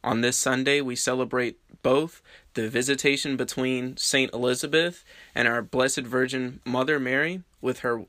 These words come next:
in her womb, she has our Lord and Savior, Jesus Christ. And also, we celebrate the proclamation of the Word of God by John the Baptist, or Saint John the Baptist, who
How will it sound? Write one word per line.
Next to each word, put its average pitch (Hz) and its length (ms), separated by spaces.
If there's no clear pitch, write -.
in 127 220
her 139 100
womb, 135 400
she 120 200
has 113 480
our 120 140
Lord 127 260
and 131 140
Savior, 135 380
Jesus 123 400
Christ. 117 500
And 120 200
also, 127 640
we 127 180
celebrate 123 800
the 120 100
proclamation 131 800
of 110 120
the 117 100
Word 120 220
of 117 100
God 120 400
by 110 380
John 123 300
the 117 60
Baptist, 110 680
or 120 140
Saint 143 320
John 110 260
the 107 60
Baptist, 104 640
who 120 340